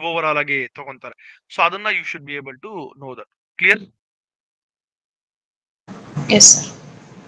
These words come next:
Speaker 1: So ಅಷ್ಟು ಗೊತ್ತಿದ್ರೆ ಸಾಕು, ಸರ್. Like, uh, the statement, if I have to repeat the same statement what they have made in economics ಅಂದ್ರೆ, urban male literacy rate in the state has crossed ninety percent, whereas the female rural literacy rate is yet to touch the sixty percent ಅಂತ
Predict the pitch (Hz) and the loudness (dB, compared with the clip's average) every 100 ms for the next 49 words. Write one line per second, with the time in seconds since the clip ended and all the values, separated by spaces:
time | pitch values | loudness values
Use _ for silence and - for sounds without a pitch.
0 | - - - 139 - 160 156 156 175 151 | -20 -18 -10 -10 -8 -10 -10 -6 -6 -8
1 | 139 139 208 - 156 147 - 131 117 - | -12 -12 -12 -4 -2 -2 -4 -10 -10 -16
2 | _ - _ _ _ _ 156 - - - | _ -20 _ _ _ _ -8 -8 -10 -10
3 | - 196 185 202 170 175 170 156 - 190 | 2 4 6 2 4 2 2 -4 2 2
4 | 170 170 175 180 165 180 156 156 156 160 | 2 -2 -2 0 -2 -2 0 0 0 0
5 | 156 165 147 151 160 151 139 151 - - | 4 2 2 -4 -6 -6 -6 -4 -6 -8
6 | - - _ 147 160 165 220 196 185 190 | -20 -20 _ 4 4 4 0 4 4 4
7 | 175 185 - 175 185 175 170 - 185 185 | 0 2 10 12 10 8 -4 6 6 6
8 | 180 - 160 196 - 175 165 180 - 151 | 0 2 4 4 4 2 4 2 -4 -4
9 | - 175 - - - _ - 160 190 202 | -2 -4 -4 -20 -20 _ 0 4 8 8
10 | 151 - 175 165 165 196 214 220 214 165 | 6 -2 -6 -6 -4 -8 0 0 0 -4
11 | 208 220 202 170 185 - 160 185 - - | -2 0 -2 -4 -6 -4 2 2 2 -14
12 | - - 185 147 143 185 - 247 208 - | -16 4 4 6 4 4 2 -4 -6 -6
13 | 160 - 214 - - - 147 127 - 135 | -6 -4 -8 -8 -10 -10 -10 -10 -14 -16
14 | 117 | -14